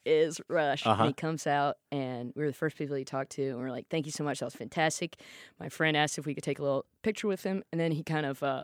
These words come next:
Speaker 1: went along to the people next to us, and then he turned back to us, and he was like, "Wait, were you guys in the front row?"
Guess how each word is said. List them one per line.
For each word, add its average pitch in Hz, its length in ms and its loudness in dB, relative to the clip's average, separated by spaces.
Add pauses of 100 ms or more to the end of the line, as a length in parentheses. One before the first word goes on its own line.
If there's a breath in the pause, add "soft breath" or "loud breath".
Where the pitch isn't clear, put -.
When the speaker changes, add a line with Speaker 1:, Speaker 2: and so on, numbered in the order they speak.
Speaker 1:
went 170 240 0
along 151 240 2
to - 180 -4
the 135 280 -2
people 160 200 -4
next 165 220 -2
to 143 80 -2
us, 131 100 -4
and 170 120 -2
then 165 80 4
he 147 80 4
turned 175 260 -2
back 196 160 2
to 165 120 0
us, 127 120 -4
and 165 80 -4
he 160 60 -2
was 160 100 -6
like, 135 180 -4
"Wait, 196 280 8 (960 loud breath)
were 214 80 6
you 233 140 10
guys 202 200 8
in 185 60 4
the 175 60 2
front 156 240 2
row?" 185 400 6